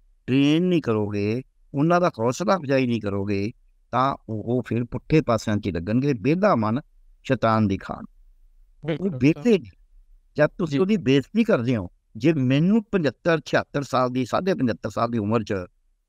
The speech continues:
Speaker 1: ਗੁੱਸਾ ਆ ਜਾਂਦਾ ਹੈ ਵੀ ਯਾਰ ਇਹ ਇਦੋਂ ਤਾਂ, ਇਹ ਜਿਹੇ ਮੁਲਕ 'ਚ ਰਹਿਣ ਦਾ ਕੀ ਫਾਇਦਾ ਹੈ? ਤਾਂ ਜਿਹੜਾ ਆ ਵੀਹ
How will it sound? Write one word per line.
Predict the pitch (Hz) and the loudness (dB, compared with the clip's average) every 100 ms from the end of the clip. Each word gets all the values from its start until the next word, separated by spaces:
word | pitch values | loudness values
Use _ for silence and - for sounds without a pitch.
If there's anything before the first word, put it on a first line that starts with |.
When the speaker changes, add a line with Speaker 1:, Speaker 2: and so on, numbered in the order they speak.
| _ _ _ - | _ _ _ -4
Speaker 1:
ਗੁੱਸਾ | 147 - | -4 2
ਆ | 214 208 | 4 6
ਜਾਂਦਾ | 151 147 131 | 4 2 2
ਹੈ | |
ਵੀ | 120 | 0
ਯਾਰ | 160 214 | -2 -4
ਇਹ | 113 214 240 | -2 0 0
ਇਦੋਂ | 190 226 | 0 -2
ਤਾਂ, | 220 127 - - | 0 -2 -2 -2
ਇਹ | 202 196 | 2 2
ਜਿਹੇ | 214 | 2
ਮੁਲਕ | 175 165 180 | 0 -2 -2
'ਚ | 185 | 0
ਰਹਿਣ | 180 233 | 4 4
ਦਾ | |
ਕੀ | 240 208 | 4 0
ਫਾਇਦਾ | 208 151 131 | 0 0 0
ਹੈ? | 107 - _ - - _ 143 | -2 -6 _ -20 -20 _ -2
ਤਾਂ | 151 | -2
ਜਿਹੜਾ | 135 127 - _ _ _ 269 | 0 -2 -6 _ _ _ -2
ਆ | |
ਵੀਹ | 254 269 | 0 2